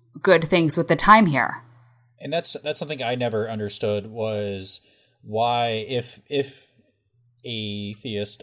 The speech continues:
Speaker 2: honestly believes that the afterlife is going to be perfect and they're gonna have, like, every single, like,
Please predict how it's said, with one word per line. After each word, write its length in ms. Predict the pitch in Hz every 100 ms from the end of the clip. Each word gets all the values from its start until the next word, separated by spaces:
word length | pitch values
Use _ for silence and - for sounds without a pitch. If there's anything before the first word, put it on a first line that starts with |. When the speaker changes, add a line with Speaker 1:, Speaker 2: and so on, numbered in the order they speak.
| -
Speaker 2:
honestly 460 | 113 110 - 110 104
believes 640 | 101 104 101 98 98 -
that 500 | 107 98 95 98 - - -
the 160 | 107 101
afterlife 580 | 101 - 104 98 98
is 160 | - 101
going 300 | 104 98 98
to 40 | 98
be 160 | 95
perfect 520 | - 135 - 120 110 92
and 120 | 95
they're 80 | 95
gonna 200 | 98 95
have, 340 | 98 95 95
like, 340 | 95 90 87 -
every 240 | 110 98 95
single, 560 | 107 98 95 95 90 _ - _ -
like, 240 | 90 90